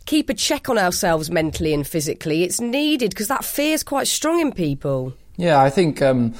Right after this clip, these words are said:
Speaker 2: I think more and more as years have gone on, and particularly with what's happened with covid, people are very much aware of their own health, whether that's mental or physical health, and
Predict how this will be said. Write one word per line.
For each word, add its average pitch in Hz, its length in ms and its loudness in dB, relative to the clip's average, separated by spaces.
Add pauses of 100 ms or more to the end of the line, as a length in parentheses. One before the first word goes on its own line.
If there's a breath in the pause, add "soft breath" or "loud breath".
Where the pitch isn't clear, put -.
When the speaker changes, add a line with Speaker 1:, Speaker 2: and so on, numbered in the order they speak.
(220 loud breath)
Speaker 2:
I - 20 -10
think 151 160 6
more 139 160 6
and 127 80 6
more 127 240 4
as 117 140 0
years 120 200 2
have 107 100 -4
gone 120 140 2
on, 117 100 2
and 107 80 -2
particularly 113 440 -2
with 110 120 -4
what's - 220 -4
happened 113 280 0
with 110 120 -4
covid, 123 420 2
people 120 340 2
are 113 60 4
very 117 240 4
much - 260 -4 (240 loud breath)
aware 135 320 6
of 120 80 4
their 127 100 2
own 120 100 2
health, - 580 -2
whether 117 260 0
that's 113 240 -2
mental 123 320 0
or 117 80 0
physical 120 400 -2
health, 120 320 0
and 113 180 -4